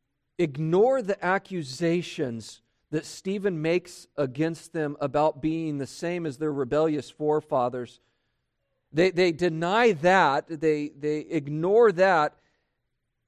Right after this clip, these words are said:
And the whole time, what they end up doing is showing those very characteristics of the rebellious. In fact, you'll notice in Psalm thirty-five, verse sixteen, it says,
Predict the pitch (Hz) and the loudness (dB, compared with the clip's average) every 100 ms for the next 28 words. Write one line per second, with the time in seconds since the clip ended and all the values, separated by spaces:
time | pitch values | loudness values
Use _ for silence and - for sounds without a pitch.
0 | - 160 160 - _ 143 160 160 240 262 | -4 -4 -4 -8 _ -4 -4 -2 -4 -4
1 | - 208 240 185 143 143 - 127 190 175 | -8 -4 -2 -2 -2 -6 -10 -2 -2 0
2 | 196 185 180 196 185 156 131 156 202 175 | 0 0 -2 -4 -2 -2 -4 -4 -2 -2
3 | 131 131 - _ _ 151 151 - - 202 | -4 -8 -14 _ _ -4 -4 -4 -6 0
4 | 214 220 170 151 151 139 131 175 190 165 | 0 0 -2 0 -2 -2 -4 -2 -2 -4
5 | 180 180 170 175 143 160 160 147 131 - | -4 -4 -4 -8 -6 -6 -8 -10 -12 -12
6 | - _ _ 147 151 131 - - 143 135 | -20 _ _ 2 2 0 -8 -8 -4 -2
7 | 135 151 131 101 - - 123 170 175 165 | 0 0 -2 -8 -16 -14 -4 0 0 -2
8 | 143 139 151 147 135 120 156 147 127 _ | -4 -2 -4 -6 -14 -8 -4 -4 -6 _
9 | _ _ _ _ 170 160 165 170 156 147 | _ _ _ _ 0 2 4 2 2 -2
10 | - 156 - 185 175 - 170 | -6 -12 -8 -8 -6 -4 -6